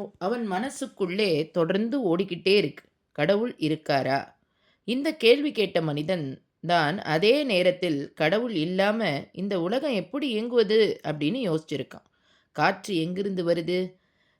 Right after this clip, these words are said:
சூரியன் தினமும் எப்படி உதிக்குது? மழை யாரோட கட்டுப்பாட்டுல பெய்யுது?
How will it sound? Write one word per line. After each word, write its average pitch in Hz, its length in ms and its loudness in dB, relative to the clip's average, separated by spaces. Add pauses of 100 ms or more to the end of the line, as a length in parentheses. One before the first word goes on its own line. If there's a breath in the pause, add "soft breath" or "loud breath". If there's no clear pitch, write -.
(100)
சூரியன் 277 520 0
தினமும் 202 400 0
எப்படி 165 400 -2
உதிக்குது? 196 500 -2 (520)
மழை 160 380 2
யாரோட 226 460 4
கட்டுப்பாட்டுல 202 720 0
பெய்யுது? 175 440 -2